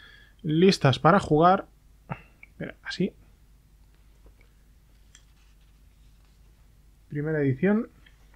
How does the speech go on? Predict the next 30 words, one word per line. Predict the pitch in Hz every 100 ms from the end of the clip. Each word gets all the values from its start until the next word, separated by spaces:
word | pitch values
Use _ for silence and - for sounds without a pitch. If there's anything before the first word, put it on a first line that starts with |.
| _ _ _ _ _ - - - _ _ _ - -
Que | 160 180 -
aquí, | 160 135 156 160 143
pues | 135 131
no, | 147
no | 151 139 135
puedo | 143 139
ser | - 143
imparcial | 139 139 - 151 156
porque | 147 127 131
una | 139 135
de | 135
ellas | 135 131
es | 120
mía, | 131 127 123
así | 131 - 127
que. | 123 147 - _ _ _ _ - _ _ _ _
Y | 175 185 196
os | 180 143
digo, | 151 131 127
la | 131
mía | 151 185 180
que | 175 196
es | - 180
un | 180
pueblo | 180 180 180
cualquiera. | 156 143 135 175 196 214 - _ _ _ _ _ _ _ _ _ - -
Espera, | - 135 127
vamos | 123
a | 139
buscarla. | 135 160 170 202